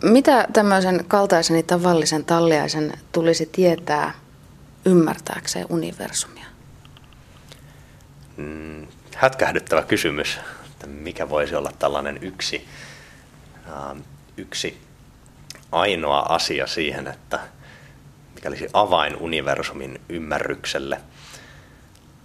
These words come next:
Speaker 2: Kiinnostuneisuus kerta kaikkiaan on se, että oikeastaan tarvii tietää hirveän vähän. Ainoa, mitä tarvii osata,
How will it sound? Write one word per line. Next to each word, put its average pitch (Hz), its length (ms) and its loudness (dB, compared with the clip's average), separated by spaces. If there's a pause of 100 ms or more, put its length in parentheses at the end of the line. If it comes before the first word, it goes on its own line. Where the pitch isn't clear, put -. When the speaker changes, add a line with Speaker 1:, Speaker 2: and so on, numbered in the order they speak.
(2500)
Speaker 2:
Kiinnostuneisuus 87 1120 0 (120)
kerta - 280 0
kaikkiaan 67 520 0
on 67 120 -4
se, 69 160 0
että - 280 -4 (1600)
oikeastaan 101 360 2
tarvii 101 260 4
tietää 101 280 4
hirveän 87 360 0
vähän. 98 340 2 (240)
Ainoa, 95 240 2
mitä 82 200 -2
tarvii 78 480 0 (2000)
osata, - 480 2